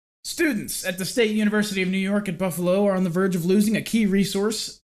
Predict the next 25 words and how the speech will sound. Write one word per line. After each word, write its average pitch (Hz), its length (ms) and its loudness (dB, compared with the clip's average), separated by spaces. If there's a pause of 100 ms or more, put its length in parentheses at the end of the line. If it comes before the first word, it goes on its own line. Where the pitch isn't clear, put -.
(100)
dedicated 170 600 2
to 170 80 -2
protecting 160 440 -2
their 156 160 2
rights, 151 400 -2 (320)
their 170 140 0
student 180 380 2
defender 190 380 2
program. 117 580 -6 (440)
U 226 160 4
B 262 160 0
student 214 360 2
newspaper, 196 560 0
The 170 80 -6
Spectrum, 175 480 -2
reports 190 340 -6
that 190 100 -4
on 175 80 0
July 175 340 -4
first, 156 380 -6
the 175 60 -4
university 202 480 -2
will 170 100 -4
transfer 202 460 -2
control 165 640 0